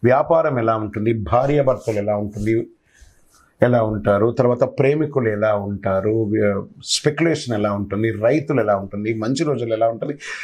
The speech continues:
ప్రతి ఒక్కరికి ఒక రకమైనటువంటి ఒక ఆలోచన ఎప్పుడు పరిగెడుతూనే ఉంటుంది. దీనికి ఎంత ఏమైనా చెయ్యాలా, చూడాలా అంటే జాతకం చూస్తే దానికి అంత రెమెడీ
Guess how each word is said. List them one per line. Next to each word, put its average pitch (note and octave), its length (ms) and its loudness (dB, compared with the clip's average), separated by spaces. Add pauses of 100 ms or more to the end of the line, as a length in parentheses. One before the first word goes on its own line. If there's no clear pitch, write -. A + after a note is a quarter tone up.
(280)
ప్రతి G#3 320 2
ఒక్కరికి A3 360 -2
ఒక - 160 -6
రకమైనటువంటి D3 1120 -2 (440)
ఒక - 100 -8 (220)
ఆలోచన B2 680 0
ఎప్పుడు B2+ 300 -2 (120)
పరిగెడుతూనే B2+ 680 0
ఉంటుంది. G2+ 280 -10 (520)
దీనికి D3+ 280 2
ఎంత D3 220 -2 (180)
ఏమైనా C#3 220 0 (120)
చెయ్యాలా, B2 500 2 (840)
చూడాలా A#2+ 540 4
అంటే A#2+ 180 -2 (880)
జాతకం A3 520 2 (120)
చూస్తే F#3 340 0 (520)
దానికి C#3+ 260 2
అంత D#3 280 -2 (1080)
రెమెడీ D#3 300 2